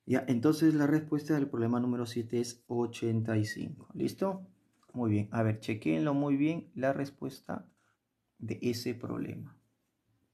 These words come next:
Ya, vamos con la ocho, chicos, vamos con la ocho.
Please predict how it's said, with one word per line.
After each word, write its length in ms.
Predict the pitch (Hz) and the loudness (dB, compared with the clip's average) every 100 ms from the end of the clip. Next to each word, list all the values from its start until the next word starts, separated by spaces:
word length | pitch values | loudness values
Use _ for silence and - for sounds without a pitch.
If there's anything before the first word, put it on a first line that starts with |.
| _ _ _ _ | _ _ _ _
Ya, 120 | 123 | -8
vamos 280 | 117 120 127 | -4 -2 -4
con 160 | 127 120 | -6 -4
la 120 | 120 | -2
ocho, 240 | 127 120 | -4 -6
chicos, 300 | 113 - - | -8 -8 -8
vamos 180 | 131 123 | -8 -8
con 160 | - 117 | -8 -4
la 80 | |
ocho. 400 | 117 123 175 202 | -4 -4 -8 -10